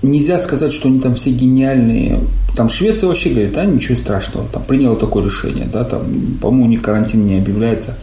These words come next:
и тому подобное. Америке тоже долгое время не верили. Потом, когда пошли первые заражения, когда пошли погибшие, пошли погибшие не где-нибудь,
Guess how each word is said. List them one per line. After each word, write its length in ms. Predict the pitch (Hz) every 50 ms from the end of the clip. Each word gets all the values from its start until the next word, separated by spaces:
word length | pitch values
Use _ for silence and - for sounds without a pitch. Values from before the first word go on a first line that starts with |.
| - - - - - - - - - -
и 60 | 120
тому 160 | 120 113 107
подобное. 480 | 110 110 107 107 95 - - - - - - - - - - - - - -
Америке 460 | 131 135 160 185 190 185 185 - 185
тоже 280 | - 202 170 135 131 120
долгое 320 | 123 120 113 113 120 113
время 240 | 113 117 113 110 107
не 140 | 110 110 107
верили. 320 | 104 107 104 107 101 101
Потом, 300 | - - 117 - 143 135
когда 180 | 131 123 127 117
пошли 340 | - 123 - - - 127
первые 260 | - - 135 123 117 -
заражения, 480 | 123 113 113 110 127 180 214 220 175
когда 180 | 113 117 117 107
пошли 300 | - 113 107 - - 120
погибшие, 760 | - 104 101 104 120 180 214 - - - 131 107 101 104 90
пошли 360 | - 98 95 - - 120 117
погибшие 580 | 110 101 95 92 - 113 110 - - - 104
не 80 | 98 98
где-нибудь, 880 | 98 - - 120 139 185 233 247 226 190 - - - - - - -